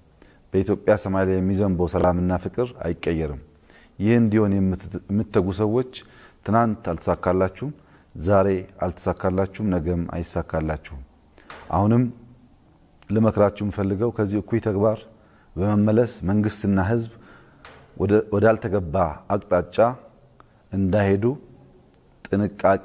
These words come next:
ማድረግ ቢቻል፣ መታረም ቢቻል መልካም ነው ብዬ አስባለሁ። የተቀረው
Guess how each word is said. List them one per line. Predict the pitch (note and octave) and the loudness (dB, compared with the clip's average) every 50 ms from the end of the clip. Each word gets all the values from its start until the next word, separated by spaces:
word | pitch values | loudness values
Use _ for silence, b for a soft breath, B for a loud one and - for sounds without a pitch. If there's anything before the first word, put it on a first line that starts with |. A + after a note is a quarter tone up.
| G2+ G#2+ G2+ | -2 -2 0
ማድረግ | F#2+ F2+ F#2 E2 F2 F#2+ G#2 F2+ E2 | 0 0 0 0 0 -2 -4 -4 -4
ቢቻል፣ | D2+ F#2+ G2 F#2+ - - - A#2 G2+ F#2+ G2 G2+ - - - - _ _ _ _ _ - - - | -6 -6 -6 -6 -8 -8 -2 0 2 2 2 0 -4 -12 -20 -20 _ _ _ _ _ -20 -12 -6
መታረም | F2+ G2+ G2 - - A2 G#2 G2+ G#2+ G2+ F#2+ | -4 -4 -4 -4 0 2 2 2 2 2 0
ቢቻል | F#2 F#2+ - - - A#2 A#2 A2 | -2 -4 -6 -2 0 2 2 2
መልካም | G2+ G2 F#2 F2+ - F#2+ F2 F2 | 2 0 -2 0 0 0 0 0
ነው | F2 D#2+ | 0 -2
ብዬ | E2 E2+ F2 | -2 -2 -2
አስባለሁ። | E2 D#2 - - D#2+ D#2 D2+ C#2+ C2+ - - - _ _ _ _ _ _ _ _ _ _ _ _ b b b b b b b b b b b b b b _ _ _ _ _ _ _ _ - | -2 -4 -6 -8 -8 -6 -8 -8 -10 -14 -20 -20 _ _ _ _ _ _ _ _ _ _ _ _ b b b b b b b b b b b b b b _ _ _ _ _ _ _ _ -6
የተቀረው | - G2 G#2+ G#2+ G#2+ G#2 - A2 G2+ - G#2 G#2 G#2+ A2+ A#2 A2+ | 0 4 4 6 6 6 4 2 2 4 4 4 6 6 4 4